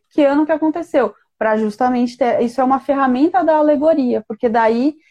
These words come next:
ah, os valores, as ideias que estão por trás,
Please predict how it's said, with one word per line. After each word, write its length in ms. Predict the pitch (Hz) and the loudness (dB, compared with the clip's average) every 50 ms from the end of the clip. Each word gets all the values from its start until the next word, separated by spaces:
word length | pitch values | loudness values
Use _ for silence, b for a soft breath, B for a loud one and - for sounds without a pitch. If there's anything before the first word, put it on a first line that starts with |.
| b b b _ _ - - | b b b _ _ -6 -2
ah, 240 | - 247 - - - | -2 -2 -2 -4 -4
os 220 | - 277 254 220 226 | -2 -2 0 0 0
valores, 960 | 226 269 269 262 262 247 233 247 262 285 320 349 349 339 359 381 - - - - | 0 0 2 2 2 2 2 4 4 4 2 2 0 -4 -6 -6 -8 -14 -8 -4
as 180 | - 247 233 240 | -2 -2 -2 -2
ideias 480 | 262 233 226 233 240 285 339 370 370 | -4 -4 -2 0 0 0 0 -2 -4
que 60 | _ | _
estão 200 | _ - 302 285 | _ -2 0 0
por 200 | 285 285 269 247 | 0 0 -4 -6
trás, 480 | - 262 233 214 214 226 247 277 277 | -4 -4 -2 -2 -2 -2 -2 -4 -6